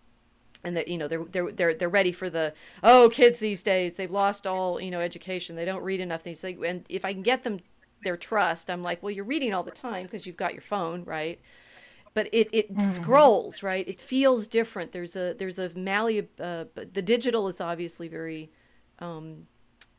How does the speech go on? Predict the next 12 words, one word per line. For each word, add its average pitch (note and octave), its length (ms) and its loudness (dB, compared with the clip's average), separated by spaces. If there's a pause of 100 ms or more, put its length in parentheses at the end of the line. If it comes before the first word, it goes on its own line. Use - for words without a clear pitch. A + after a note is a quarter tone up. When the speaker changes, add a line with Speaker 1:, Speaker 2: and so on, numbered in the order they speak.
(380)
Speaker 1:
it's - 240 -14
not A#3+ 260 -4
necessarily G3+ 440 -4
ephemeral E3+ 400 -6
'cause - 160 -16
we F3+ 80 -8
can F3 140 -10
archive E3 420 -8
it - 160 -8
too, E3 260 -6
but F3 220 -2
it's, - 320 -8